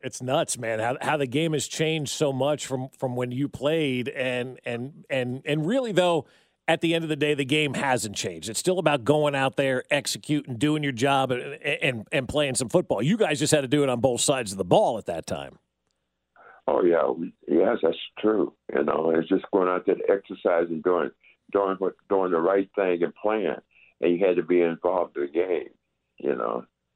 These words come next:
Speaker 2: Uh, I look around and people always ask me, he said that, you know, take, let's go back to Lenny Dawson, you know. He had to be in the, in the co-, he had to be in the coach's office all the time, you know,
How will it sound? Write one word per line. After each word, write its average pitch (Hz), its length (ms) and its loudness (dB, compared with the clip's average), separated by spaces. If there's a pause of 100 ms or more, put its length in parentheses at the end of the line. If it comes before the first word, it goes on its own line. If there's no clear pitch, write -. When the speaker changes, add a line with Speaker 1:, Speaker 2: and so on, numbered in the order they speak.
(480)
Speaker 2:
Uh, 67 460 0 (1300)
I 98 120 2
look 101 240 2
around 87 400 2
and 80 300 2
people - 240 2
always 85 300 2
ask 82 220 2 (100)
me, 71 160 -8
he 73 140 -12
said 73 180 -2
that, - 140 -2
you 107 80 2
know, 73 240 0 (560)
take, 117 160 2 (120)
let's 101 180 0 (240)
go 98 140 4
back 80 320 -2
to 67 100 -6
Lenny 78 320 -2
Dawson, - 560 -2
you 67 100 -8
know. 65 180 -4 (560)
He 120 120 4
had 113 140 4
to 101 100 4
be 98 240 2
in 90 140 2
the, - 920 -10
in 101 100 2
the 90 80 2
co-, - 360 -2
he 120 180 4
had 120 140 4
to 92 40 -12
be 98 160 0
in 92 80 2
the 87 200 -2
coach's 104 400 -2
office 82 360 -2
all 90 180 0
the 85 220 -6
time, 95 280 -4
you 73 80 -6
know, 78 220 -2